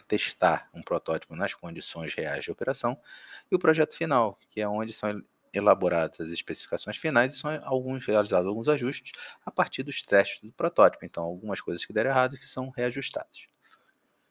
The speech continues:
Outros autores já destacam as seguintes funções para o desenvolvimento do produto: um desenvolvimento de conceito, um planejamento do produto, uma engenharia detalhada do produto e do processo, a produção, né, o piloto e crescimento,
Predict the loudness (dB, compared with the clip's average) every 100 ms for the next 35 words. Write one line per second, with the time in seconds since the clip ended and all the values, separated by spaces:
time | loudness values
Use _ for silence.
0 | _ _ _ -20 -20 _ 6 6 4 -4
1 | -2 2 2 2 -2 0 0 2 8 10
2 | 8 0 -8 -6 -6 -6 -8 -8 -8 -6
3 | -2 0 0 -2 -6 -4 -6 -10 -2 -2
4 | 0 -8 -10 -18 -18 _ _ _ -20 _
5 | _ _ -12 -8 -8 -8 -8 -8 -8 -2
6 | 0 4 6 6 4 -10 0 2 2 2
7 | -2 -2 -4 -2 0 2 0 -2 -6 -6
8 | -4 -2 2 2 0 4 6 6 4 2
9 | 0 -6 -4 -6 -6 -6 -8 6 6 8
10 | 6 6 0 -12 _ _ _ _ 4 4
11 | 6 0 -2 -2 -2 -2 -10 -12 -10 -12
12 | -12 -12 -8 -8 -8 -10 -10 -8 -4 -6
13 | -6